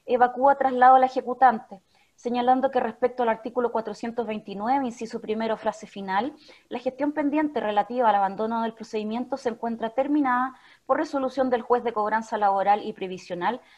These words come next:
que no dio lugar al incidente de abandono del procedimiento y rechazó el recurso de reposición.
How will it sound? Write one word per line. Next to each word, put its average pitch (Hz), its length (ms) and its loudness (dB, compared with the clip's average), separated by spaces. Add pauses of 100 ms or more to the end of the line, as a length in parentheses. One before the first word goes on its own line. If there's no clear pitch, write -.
(140)
que 226 120 0
no 254 120 2
dio 294 120 2
lugar 262 280 6
al 254 120 6
incidente 226 460 -4
de 220 60 0
abandono 208 360 -4
del 196 140 -6
procedimiento 190 840 -8
y 240 100 -6
rechazó 240 440 -2
el 262 40 0
recurso 247 460 -2
de 233 80 0
reposición. 226 720 -6